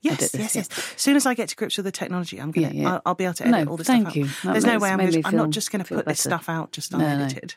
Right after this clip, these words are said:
Speaker 2: no.
Speaker 1: Have you ever thought of writing all this up? Because I think
Speaker 2: Mm.
Speaker 1: there are women out there of our age, you know, and that's part of what this podcast is about. But, you know, the, The Guardian, The Long Read.
Speaker 2: It's interesting, um, talking about motherhood, actually, because it kinda makes me realise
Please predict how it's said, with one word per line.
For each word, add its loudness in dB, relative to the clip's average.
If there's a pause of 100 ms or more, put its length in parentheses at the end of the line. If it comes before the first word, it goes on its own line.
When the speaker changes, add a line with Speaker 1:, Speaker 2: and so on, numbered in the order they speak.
Speaker 2:
no. -6
Speaker 1:
Have 2
you 6
ever -8
thought 0
of 0
writing 4
all 6
this 2
up? 0
Because 2
I 6
think 2
Speaker 2:
Mm. 6
Speaker 1:
there 8
are 4
women 6
out 2
there 0
of 0
our 4
age, 0
you 2
know, 6
and 4
that's 2
part 4
of -2
what 4
this 0
podcast 0
is 2
about. 4
But, 2
you 6
know, 4
the, 0
The -4
Guardian, 6
The 6
Long 6
Read. 4
Speaker 2:
It's -8
interesting, 0
um, -10 (360)
talking -4
about -8 (360)
motherhood, -2
actually, -4
because -8 (960)
it -12
kinda 2
makes 0
me 0
realise -6